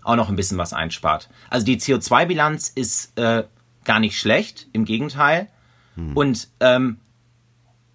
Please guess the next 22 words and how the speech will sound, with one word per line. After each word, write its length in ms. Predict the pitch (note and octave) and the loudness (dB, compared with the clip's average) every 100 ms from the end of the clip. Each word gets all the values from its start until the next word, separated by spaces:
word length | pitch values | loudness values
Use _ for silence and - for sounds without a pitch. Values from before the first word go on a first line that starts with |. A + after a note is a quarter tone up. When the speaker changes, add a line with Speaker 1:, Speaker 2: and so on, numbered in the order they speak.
| - | -6
Speaker 1:
mir 140 | C3 C3+ | 0 2
ist 80 | |
aber 180 | C3+ B2+ | 2 4
auch 180 | C#3 - | 4 2
wichtig 320 | D3 - A#2+ | -2 -4 -8
zu 80 | - | -6
sagen, 360 | A#2+ B2 B2 B2 | 2 4 4 2
dass 160 | A#2 | -4
das 120 | - G#2+ | -4 -4
eigentlich 300 | B2 A#2 B2+ | -2 -2 2
ein 100 | A2+ | 4
Nebeneffekt 600 | C#3+ D3 G#2 - A2 A#2 | 4 0 -6 -2 -2 -2
ist, 200 | B2 - | -6 0
weil 120 | A#2 | 0
es 160 | G#2+ - | 0 0
geht 220 | B2+ C#3 | 0 0
Speaker 2:
Hm. 100 | D2+ | -2
Speaker 1:
uns 280 | B2 D3+ F3 | 2 2 2
drum, 300 | A2 C3 B2+ | 0 2 2
die 80 | G#2 | 0
Umwelt 280 | B2 D#3 F#2 | 0 0 2
aufzuräumen, 800 | B2 - - A2+ A#2 A#2 A#2+ | 0 0 -4 2 4 4 2